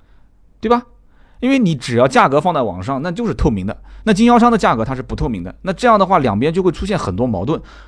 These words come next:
而且你网络商城越做越大，你是不是会对我经销商的销量做，有一些冲击？所以说，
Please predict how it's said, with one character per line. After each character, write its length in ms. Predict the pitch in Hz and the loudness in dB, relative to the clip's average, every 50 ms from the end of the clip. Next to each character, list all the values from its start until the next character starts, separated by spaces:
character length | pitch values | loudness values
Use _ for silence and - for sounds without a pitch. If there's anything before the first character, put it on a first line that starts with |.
| - - | -2 2
而 140 | 151 208 | 2 2
且 120 | 185 185 165 | 2 0 -2
你 120 | 160 180 | -2 -2
网 200 | 170 135 110 104 | -2 -2 -2 0
络 140 | 147 160 131 | 0 0 0
商 160 | - 160 160 | 0 -2 -2
城 160 | 131 117 131 | -2 -2 -2
越 100 | 156 156 | 0 -2
做 160 | 143 147 151 143 | 0 2 2 2
越 80 | 143 | 2
大， 200 | 131 147 120 - - - - - | 2 0 -2 -4 -6 -12 -10 -6
你 80 | 127 | -6
是 240 | 120 - - 196 190 | -6 -4 -2 -2 -2
不 140 | 151 156 151 | -2 -2 -4
是 100 | 147 165 | -4 -4
会 160 | 151 165 147 | -4 -4 -6
对 140 | 120 147 139 | -2 -2 -2
我 180 | 120 104 95 90 | -2 -2 -4 -6
经 140 | - 127 | -6 -4
销 120 | 135 135 131 | -4 -4 -2
商 220 | 123 139 139 131 | -2 -2 -2 -2
的 100 | 117 95 | -4 -6
销 220 | - - 123 120 135 | -6 -4 -2 -2 0
量 160 | 147 120 107 | 0 -2 -4
做， 320 | - 139 131 95 - _ _ - - _ - | -2 -4 -4 -4 -4 _ _ -20 -20 _ -6
有 160 | 110 101 92 | -4 -4 -4
一 20 | |
些 100 | 92 120 | -4 -4
冲 240 | - - - 151 151 | -6 -6 -6 -6 -6
击？ 220 | 131 135 143 - - - - - - - - - - - | -8 -8 -12 -16 -18 -20 -20 -20 -20 -20 -20 -20 -12 -4
所 120 | - 262 | -2 0
以 60 | 233 | 0
说， 240 | 180 240 254 254 | 0 0 -2 -2